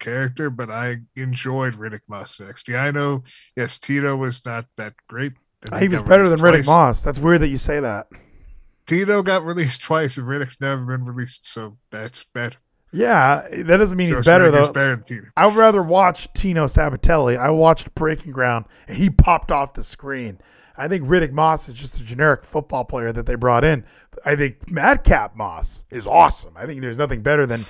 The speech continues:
Speaker 2: him telling a terrible joke. Hey, why do they put fences around graveyards?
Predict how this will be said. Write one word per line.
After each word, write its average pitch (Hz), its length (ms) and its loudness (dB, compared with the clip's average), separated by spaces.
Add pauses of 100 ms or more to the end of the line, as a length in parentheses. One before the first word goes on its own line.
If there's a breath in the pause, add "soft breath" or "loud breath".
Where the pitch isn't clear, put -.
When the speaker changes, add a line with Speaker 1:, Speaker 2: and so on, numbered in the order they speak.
(180)
Speaker 2:
him 151 200 -4
telling 139 260 0
a 113 60 -10
terrible 127 420 -2
joke. 147 420 -2 (300 loud breath)
Hey, 214 160 2
why 185 200 6
do 196 60 4
they 190 120 4
put 185 320 0
fences 170 360 -4
around 135 280 2
graveyards? 120 640 -2